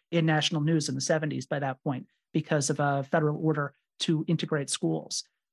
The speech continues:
Um, there's even a quote where he says, I've seen it firsthand in Georgia, several communities torn apart and the public school system damaged were almost abandoned by many citizens because of a mandatory busing requirement. So the voters who put him into office, Black voters largely,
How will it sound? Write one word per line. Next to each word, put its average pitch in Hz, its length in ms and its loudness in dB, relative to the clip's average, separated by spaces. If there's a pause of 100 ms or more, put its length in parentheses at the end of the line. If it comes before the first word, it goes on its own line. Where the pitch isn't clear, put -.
(120)
Um, 143 340 0
there's 156 240 0
even 156 140 2
a 147 60 -2
quote 226 520 2
where 170 360 4
he 175 180 0
says, 156 560 2
I've 156 180 -2
seen 180 240 2
it - 120 -4
firsthand 160 440 2
in 151 80 0
Georgia, 156 460 -2
several 160 300 -2
communities 156 460 0
torn 156 200 -6
apart 160 400 0
and 151 80 -4
the 147 60 -6
public 160 300 -4
school 156 220 -6
system 151 440 -6
damaged 180 520 0 (300)
were 170 120 0
almost 180 360 0
abandoned 170 480 0
by 143 100 -2
many 151 200 0
citizens 160 500 -2
because 151 300 -2
of - 60 -6
a 147 40 -4
mandatory 143 560 -4
busing 147 400 -4
requirement. 160 640 0 (400)
So 202 120 2
the 170 160 2
voters 214 220 2
who 220 80 2
put 208 160 -2
him 202 80 2
into 156 140 -2
office, 139 340 -4
Black 160 320 2
voters 143 340 2
largely, 151 600 0